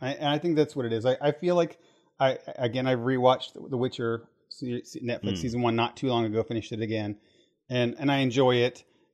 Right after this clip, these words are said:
Speaker 1: And, and I actually, because of it, I know, I understand a little bit more of the whole politics in the world and the, the countries and stuff. And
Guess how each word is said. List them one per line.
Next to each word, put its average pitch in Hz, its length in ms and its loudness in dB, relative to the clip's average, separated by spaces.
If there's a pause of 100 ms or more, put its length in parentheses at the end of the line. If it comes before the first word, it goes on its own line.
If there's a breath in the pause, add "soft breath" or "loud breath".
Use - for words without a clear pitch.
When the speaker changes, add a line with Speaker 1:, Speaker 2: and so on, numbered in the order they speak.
Speaker 1:
And, 131 260 -2
and 127 140 0
I 135 260 2
actually, 135 440 -4
because 127 420 -2
of 123 80 -2
it, 123 80 2
I 120 80 4
know, 123 480 2 (120)
I 120 140 -2
understand 120 400 -2
a 120 40 -2
little 120 160 0
bit - 200 -8
more 120 420 2
of 110 120 0
the 113 100 2
whole 117 100 4
politics 120 640 0
in 117 60 -6
the 113 80 -4
world 113 520 4
and 107 300 -6 (500 soft breath)
the, 107 400 2 (280)
the 123 80 -8
countries 120 560 -4
and 120 120 -6
stuff. 135 460 0
And 117 280 -6